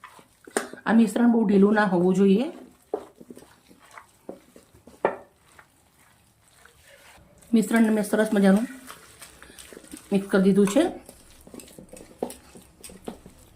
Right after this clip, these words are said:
હવે આપણે બનાવીશું ભજીયા. કઢાઈના અંદર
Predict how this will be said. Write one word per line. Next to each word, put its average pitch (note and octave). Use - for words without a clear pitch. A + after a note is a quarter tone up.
હવે G3
આપણે G#3+
બનાવીશું G3
ભજીયા. G3+
કઢાઈના G#3+
અંદર G#3+